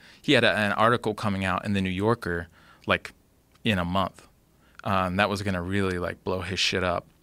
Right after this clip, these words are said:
And he had had a couple big articles, like, in Saveur magazine, and he was featured in, uh, Cook Still Illustrated at one point. And each time, like, there's a huge influx. And so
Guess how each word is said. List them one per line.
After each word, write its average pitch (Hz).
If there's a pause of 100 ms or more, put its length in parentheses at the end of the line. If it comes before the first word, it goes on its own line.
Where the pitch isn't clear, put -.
(460)
And 104
he 147
had 135
had 104
a 95
couple 101
big 98
articles, 92
like, 92
in 90
Saveur 95
magazine, 92
and 90
he 92
was 90
featured 101
in, 90
uh, 87
Cook -
Still -
Illustrated 107
at 101
one 98
point. 104 (480)
And 110
each 101
time, 101
like, 87
there's 95
a 92
huge 98
influx. 95
And 90
so 95